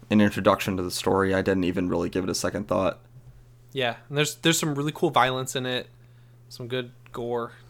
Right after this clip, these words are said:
Speaker 2: <laughs>
Speaker 1: Yeah.
Speaker 2: I, I think it's worth seeing. Like, it made eleven million bucks in theaters, which doesn't sound like a lot, but they already sold it to Netflix. So the eleven million is on top of what they already sold it for.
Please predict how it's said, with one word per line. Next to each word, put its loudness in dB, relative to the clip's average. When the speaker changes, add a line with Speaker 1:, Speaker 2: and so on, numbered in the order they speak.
Speaker 2:
<laughs> 12
Speaker 1:
Yeah. 8
Speaker 2:
I, 4
I 10
think 0
it's -12
worth -6
seeing. -6
Like, -8
it -2
made 8
eleven 6
million 2
bucks 4
in -8
theaters, 2
which -10
doesn't 0
sound -2
like -2
a -2
lot, 4
but -6
they 0
already 4
sold 0
it -2
to -12
Netflix. -4
So -4
the -2
eleven 4
million 2
is -2
on -2
top 0
of -8
what -6
they -4
already -4
sold -6
it -8
for. -4